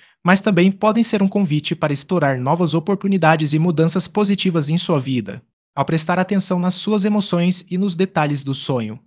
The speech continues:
você pode descobrir mensagens valiosas que seu subconsciente está tentando transmitir.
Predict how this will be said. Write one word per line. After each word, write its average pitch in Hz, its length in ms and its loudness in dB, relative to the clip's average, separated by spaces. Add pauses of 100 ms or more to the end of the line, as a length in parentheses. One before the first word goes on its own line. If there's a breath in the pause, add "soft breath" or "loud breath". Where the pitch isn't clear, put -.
(140)
você 151 220 -2
pode 185 260 -2
descobrir 160 540 -2
mensagens 180 580 0
valiosas 170 560 0
que 165 140 -6
seu 151 160 -4
subconsciente 185 760 -2
está 190 200 -2
tentando 170 400 -2
transmitir. 180 840 -2